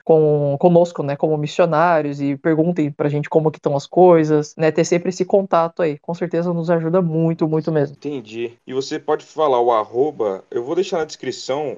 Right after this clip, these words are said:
Speaker 2: mas o arroba do Instagram deles?
Speaker 1: Família Souza, agora eu não vou lembrar exatamente se é família ponto Souza, mas é alguma coisa assim, tá? Procurei Família Souza com Z, tá?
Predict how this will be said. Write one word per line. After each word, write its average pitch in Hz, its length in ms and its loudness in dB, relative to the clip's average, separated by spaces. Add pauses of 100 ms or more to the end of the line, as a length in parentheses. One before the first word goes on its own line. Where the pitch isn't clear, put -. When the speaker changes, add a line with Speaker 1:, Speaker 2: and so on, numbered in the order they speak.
Speaker 2:
mas 113 220 -4
o 127 80 2
arroba 123 300 0
do 120 120 -8
Instagram 110 560 -6
deles? 113 400 -10
Speaker 1:
Família 208 480 0
Souza, 175 760 0
agora 180 300 2
eu - 20 2
não 202 100 0
vou 196 160 4
lembrar 180 300 0
exatamente 165 400 -4
se - 80 -2
é - 20 -4
família 170 380 0
ponto 196 480 0
Souza, 170 560 0
mas 151 320 -2
é 156 60 4
alguma 165 240 2
coisa 190 180 2
assim, 165 200 -4
tá? 151 300 -2
Procurei 160 280 2
Família 156 340 2
Souza 190 480 0
com 170 240 -6
Z, 147 420 2
tá? 165 220 0